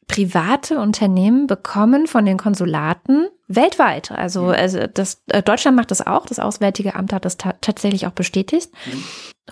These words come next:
Speaker 1: hochsensible Daten, personenbezogene Daten, versprechen natürlich, dass sie dann so viele
Speaker 2: Ja,
Speaker 1: Daten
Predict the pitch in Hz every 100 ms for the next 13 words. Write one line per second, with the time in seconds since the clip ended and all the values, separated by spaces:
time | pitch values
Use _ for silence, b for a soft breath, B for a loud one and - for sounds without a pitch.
0 | - 269 - 339 285 262 - 208 202 247
1 | 311 202 262 - 226 208 302 311 196 -
2 | 196 185 175 170 170 - 254 B B -
3 | 185 - 170 - 165 151 170 160 - 156
4 | - 165 147 - - - - 151 113 98